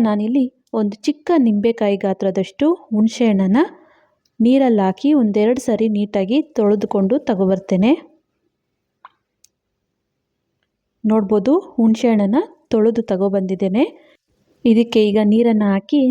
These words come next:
ನೆನೆಸಿಡ್ತೇನೆ. ನಂತರ ನಾವು ಉಪ್ಪು ಹಾಗೂ ಅರಿಶಿಣ ಹಾಕಿ ನೆನೆಸಿಟ್ಟಂತಹ ಹಾಗಲಕಾಯಿನ ಇದನ್ನ ಚೆನ್ನಾಗಿ ಈ ರೀತಿಯಾಗಿ ಸ್ವಲ್ಪ ಸ್ವಲ್ಪನೇ ಕೈಯಲ್ಲಿ ಈ ರೀತಿ ಹಿಂಡಿ ಆ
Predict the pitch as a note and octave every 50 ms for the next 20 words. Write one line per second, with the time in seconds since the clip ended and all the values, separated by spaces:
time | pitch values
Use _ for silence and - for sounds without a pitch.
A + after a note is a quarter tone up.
0 | B3+ B3 A3 G3+ G3+ G3+ - A3 G3+ F#3+ - - F#3+ F3+ F#3+ A#3+ D#4 - - -
1 | _ _ _ _ _ _ _ _ _ _ _ _ _ _ _ _ _ _ - B3
2 | C4 C#4 D#4+ E4+ D#4+ D4+ D4 C4 A#3 A3 G#3+ A#3 D4 D#4+ C#4+ B3+ - _ _ _
3 | _ - - A#3 A3+ _ - D4 D4+ C#4+ A#3+ A3+ G3 F#3 F3+ A3 C4+ E4 F4+ -
4 | _ - - G3 G3 G3+ - - - G#3 G3 F#3+ F#3+ F#3+ - - D4+ F#4+ A#4 -
5 | - - _ _ _ _ - A3 G#3+ A3 A#3 B3 - C4 B3+ - A3 G3 F#3+ F#3
6 | - F#3 F3+ A3+ B3 E4+ G#4 - _ _ _ _ _ _ - G3 G3 A3 A3+ B3
7 | A#3+ A#3 A#3 G#3 F#3+ F3+ F#3 G3+ B3 E4 G#4+ - - _ _ _ _ _ _ _
8 | _ _ _ - G#3 G3+ A3 A3 A3 A3+ G#3 G#3+ - - G#3 G3+ A#3 B3+ C#4 A#3
9 | G3+ F3+ A3 B3 C4 A#3+ - G3 G3 - - G3+ F#3+ F#3 F3+ A#3 C4 F4 - -
10 | - _ _ _ _ _ _ - - A#3+ A3+ A#3+ A#3 A#3 C#4 C4 B3 - A#3 G#3+
11 | G#3 - - G3 G3 G#3 A3+ A3+ - A3 G3+ G3 G3+ G#3 G3+ G3 F#3+ F#3+ G3 G3
12 | G3 F#3+ - G#3 G3+ G3+ G3 G3 G3+ A#3 B3+ B3+ A#3 G#3+ A#3 A#3+ - - - _
13 | _ _ - - G3+